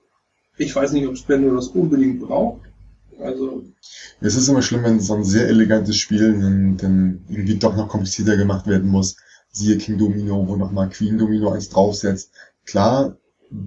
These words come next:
Speaker 2: der geneigte Vielspieler und Experten- und Kennerspieler will dann halt vielleicht ein bisschen mehr haben, aber dann, hm, hätte es ein anderes Spiel sein müssen, meines Erachtens noch.
Speaker 1: Also bei mir ist es jetzt bei Isle of Skye zum Beispiel so, dass sie da ja ein, äh,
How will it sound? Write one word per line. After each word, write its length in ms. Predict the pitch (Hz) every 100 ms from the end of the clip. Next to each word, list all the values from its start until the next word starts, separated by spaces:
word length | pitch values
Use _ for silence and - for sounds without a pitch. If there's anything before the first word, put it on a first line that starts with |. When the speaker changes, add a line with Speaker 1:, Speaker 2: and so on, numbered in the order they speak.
| - _ _ -
Speaker 2:
der 440 | 107 98 101 104
geneigte 440 | 95 104 104 113 107
Vielspieler 840 | - 127 - 123 117 113 110 107
und 300 | 104 104 95 98
Experten- 420 | - 107 107 110
und 140 | 95
Kennerspieler 640 | 92 104 101 101 95 98 95
will 80 | 117
dann 160 | 117
halt 120 | 110 107
vielleicht 220 | 104 95
ein 40 |
bisschen 180 | 104 107
mehr 160 | 104 107
haben, 180 | 117
aber 160 | 113 107
dann, 160 | 104 101
hm, 800 | 95 101 95 - - 95 - -
hätte 160 | 107
es 80 | 104
ein 60 | 98
anderes 180 | 107
Spiel 200 | 104 113
sein 160 | 104 90
müssen, 200 | 90 95
meines 220 | 87 -
Erachtens 340 | - - - -
noch. 160 | 87 - _ _ _ _ _ - - _ _ _ -
Speaker 1:
Also 340 | 127 127 123 123 -
bei 140 | 127
mir 320 | 127 131 135 127
ist 100 | 123
es 120 | 127
jetzt 180 | 127 -
bei 160 | 113
Isle 100 | 113
of 80 | 107
Skye 340 | - 104 104
zum 160 | 107 107
Beispiel 280 | 101 98 104
so, 140 | -
dass 160 | 107 -
sie 80 | 110
da 120 | 110
ja 140 | 107
ein, 300 | 110 107 110
äh, 320 | - 113 110